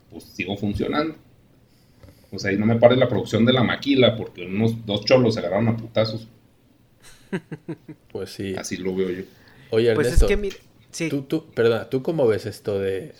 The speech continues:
Speaker 2: de las manifestaciones? Porque había una encuesta <laughs> y preguntaban sobre, sobre si creían que estas manifestaciones iban a ir a más, si se iban a acrecentar en cuanto a intensidad, en cuanto a violencia, y el noventa por ciento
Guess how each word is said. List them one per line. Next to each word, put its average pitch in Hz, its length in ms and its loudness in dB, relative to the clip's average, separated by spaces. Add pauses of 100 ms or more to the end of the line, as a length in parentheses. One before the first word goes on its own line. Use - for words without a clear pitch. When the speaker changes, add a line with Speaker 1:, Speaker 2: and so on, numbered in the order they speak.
(400)
Speaker 2:
de 110 180 -6
las 101 180 -8
manifestaciones? 98 840 -10
Porque 98 420 -10
había 113 280 -2
una 131 180 -4
encuesta 135 720 -8 (100)
<laughs> - 160 -16
y 101 160 -4
preguntaban 98 640 -4
sobre, 92 640 -8 (440)
sobre 98 320 -6
si 101 160 -12
creían 120 520 -4
que 98 440 -6 (140)
estas 120 300 -6
manifestaciones 120 840 -6
iban 113 220 -2
a 113 80 -2
ir 123 280 -2
a 98 120 -6
más, - 540 -8
si - 180 -12
se 101 140 -6
iban 113 220 -2
a 110 80 -4
acrecentar 110 680 -6
en 110 120 -2
cuanto 98 400 -8
a 92 80 -8
intensidad, 101 840 -6
en 113 100 -6
cuanto 101 260 -6
a 98 40 -2
violencia, 135 680 -4 (840)
y 110 100 2
el 104 100 4
noventa 123 340 -2
por 135 140 -4
ciento 175 600 -6